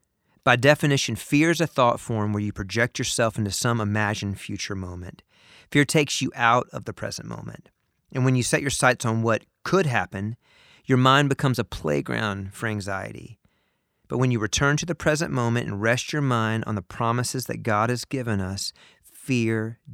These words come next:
dissipates. Many of you may be going through real trial right now, but how many of us are simply taking our eyes off of Christ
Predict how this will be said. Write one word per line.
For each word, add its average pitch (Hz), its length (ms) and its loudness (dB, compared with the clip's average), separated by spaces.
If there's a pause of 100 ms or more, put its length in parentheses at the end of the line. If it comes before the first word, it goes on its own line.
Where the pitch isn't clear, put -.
dissipates. - 960 -6 (960)
Many 143 220 6
of 156 80 4
you 160 140 4
may 151 240 8
be 160 140 6
going 151 340 6
through 147 160 0
real 143 240 2
trial 165 360 4
right 107 240 0
now, 101 380 -12
but 123 120 -2
how 151 200 2
many 170 260 4
of 147 140 0
us 139 220 4
are 123 80 -4
simply 139 440 -2
taking 143 440 -2
our 139 140 2
eyes 123 300 0
off 131 160 -4
of 135 140 -8
Christ 107 560 -4